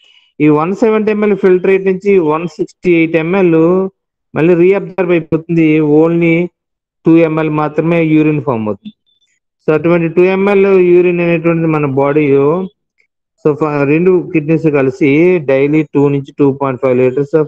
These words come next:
urine ని ఫామ్ చేస్తుంది. So, మన water intake, ఏ, తీసుకోవడం అనేటువంటిది మన యొక్క urine అవుట్‌పుట్ మీద depend అవుతుంది అనమాట. So, మనకు ఈ kidney హెల్తీగా, ఫంక్షనింగ్‌గా ఉండాలంటే two liters of urine అవుట్‌పుట్ వచ్చేలాగా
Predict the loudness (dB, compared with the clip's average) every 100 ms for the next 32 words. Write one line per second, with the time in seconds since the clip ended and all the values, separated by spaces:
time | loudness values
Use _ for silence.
0 | -2 0 0 0 -4 -4 -4 -4 -6 -8
1 | _ _ _ _ _ _ _ _ _ _
2 | -4 -2 0 0 0 -2 -2 -4 0 -2
3 | 2 2 2 0 -4 -16 _ -6 -4 -2
4 | -2 -2 -2 -2 -2 -2 -2 -2 -2 -2
5 | -2 -2 -2 -2 2 2 2 0 -2 -4
6 | -8 -4 -2 -2 0 0 -2 -4 -4 -2
7 | -4 -6 _ _ _ _ _ -4 -2 0
8 | 0 -2 -2 -4 -2 -4 -2 0 0 0
9 | 0 0 0 -4 -6 -4 -2 -2 -2 -4
10 | -2 -4 0 2 2 0 0 0 0 0
11 | 0 2 -2 -6 _ _ _ _ _ -6
12 | -6 -2 0 0 0 0 0 -2 -4